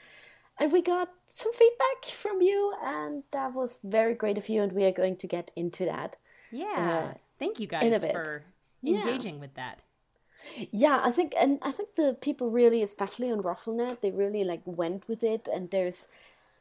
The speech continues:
Speaker 1: like, as we speak, I get a notification that somebody has added something to that topic.
Speaker 2: Oh,
Speaker 1: So
Speaker 2: awesome.
Speaker 1: I think, I think, yeah, we're probably gonna talk more about it, <laughs> like, once the recording is done, there's gonna be, so if you don't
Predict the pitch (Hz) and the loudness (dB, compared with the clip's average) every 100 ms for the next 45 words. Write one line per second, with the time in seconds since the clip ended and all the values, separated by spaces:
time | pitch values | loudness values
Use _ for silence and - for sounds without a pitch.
0 | _ _ - 233 214 - - - 233 233 | _ _ -2 -2 -2 -8 -4 4 4 4
1 | 240 233 - - 247 190 175 - - - | 0 0 -2 -2 -2 -2 -4 -12 -12 -4
2 | 208 196 208 196 196 190 185 208 220 208 | -2 4 4 4 2 -2 -6 -6 -2 -2
3 | - 196 185 180 208 196 185 196 190 147 | -2 2 2 2 -2 2 2 2 -4 -4
4 | 185 185 - 185 180 185 175 - 180 165 | -2 -2 -2 -4 -4 -4 -4 -6 -4 -4
5 | - 175 - - - 143 143 208 - 156 | -4 -10 -10 -12 -8 -4 -4 -4 -10 -16
6 | 143 - - 170 165 190 180 175 - - | -18 -18 -10 -10 -6 -6 -4 -8 -12 -14
7 | 180 175 196 190 - - 233 214 214 254 | -12 -10 -10 -10 -14 0 6 6 6 0
8 | - - 339 339 302 269 254 247 - - | -4 -2 -2 -2 -4 -4 -4 -6 -8 -6
9 | 220 - 202 190 185 180 180 175 165 - | -6 -2 2 2 2 -4 0 0 0 -2
10 | 208 185 - - - - - - - _ | 0 -2 -2 -10 -10 -4 -4 -4 -20 _
11 | 214 208 247 - 247 233 - 226 208 190 | 0 2 4 4 6 6 8 8 8 4
12 | 180 190 180 185 180 170 175 185 175 175 | -2 -4 -4 -2 2 0 0 -4 -4 -6
13 | - - - - 269 277 302 285 269 262 | -10 -20 -10 -2 -2 0 -2 2 2 0
14 | 247 | -10